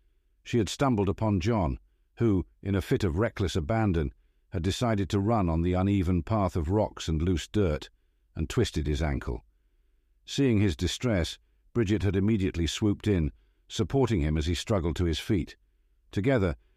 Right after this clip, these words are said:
they had begun the slow, stumbling walk back to the main road. The memory was as vivid as ever. Bridget could only hope it would be enough to pull John back from the edge.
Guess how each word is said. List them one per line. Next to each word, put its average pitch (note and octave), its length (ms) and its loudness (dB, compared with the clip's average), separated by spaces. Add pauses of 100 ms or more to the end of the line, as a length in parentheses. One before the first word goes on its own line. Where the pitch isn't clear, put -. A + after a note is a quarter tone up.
(120)
they G2+ 120 0
had G2+ 120 0
begun G#2+ 320 0
the G#2 80 0
slow, G#2+ 440 0
stumbling F#2+ 600 0
walk F#2+ 340 -2
back E2+ 220 -4
to F#2 80 -4
the E2+ 100 -2
main E2 280 0
road. C2+ 360 -4 (540)
The A2 100 -2
memory A2+ 380 2
was F#2 180 0
as F2+ 80 0
vivid F2+ 340 2
as E2 140 0
ever. D2+ 260 0 (600)
Bridget A2 320 0
could A2 100 -2
only A2 240 2
hope A2 300 0
it D#2+ 80 0
would F2+ 120 -2
be F#2+ 120 0
enough F#2+ 240 0
to E2 100 -6
pull G2+ 260 -2
John E2+ 340 0
back E2+ 220 -2
from D2+ 200 -2
the E2+ 120 0
edge. C#2 320 -4